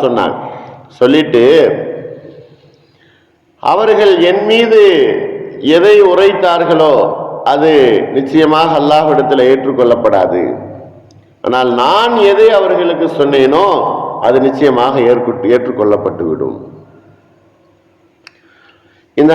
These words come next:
ஹதீஸ்ல நபி ஸல்லல்லாஹு அலைஹி வஸல்லம் அவர்கள் எதை போதிக்கிறார்கள் மக்களுக்கு என்பதாக பார்த்தால்,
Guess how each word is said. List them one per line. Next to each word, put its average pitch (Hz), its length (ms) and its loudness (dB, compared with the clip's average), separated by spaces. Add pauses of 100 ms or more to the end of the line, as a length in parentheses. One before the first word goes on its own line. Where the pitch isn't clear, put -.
ஹதீஸ்ல 196 440 0 (1160)
நபி 156 220 2
ஸல்லல்லாஹு 220 480 2
அலைஹி 190 240 4
வஸல்லம் 165 420 0
அவர்கள் 147 340 2 (400)
எதை 196 180 4 (140)
போதிக்கிறார்கள் 160 840 2
மக்களுக்கு 147 580 0 (380)
என்பதாக 123 400 0 (160)
பார்த்தால், 104 480 0